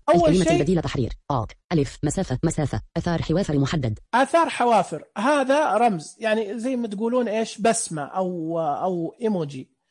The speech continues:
Speaker 1: ممكن أنت تغير لفظ هذا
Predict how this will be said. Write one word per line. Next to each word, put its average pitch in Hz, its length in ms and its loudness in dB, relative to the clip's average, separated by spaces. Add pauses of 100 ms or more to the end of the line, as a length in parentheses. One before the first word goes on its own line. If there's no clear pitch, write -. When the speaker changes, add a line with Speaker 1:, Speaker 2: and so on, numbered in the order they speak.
(460)
Speaker 1:
ممكن 277 320 0
أنت 302 300 0 (240)
تغير 285 840 2 (420)
لفظ 254 440 0 (300)
هذا 240 600 0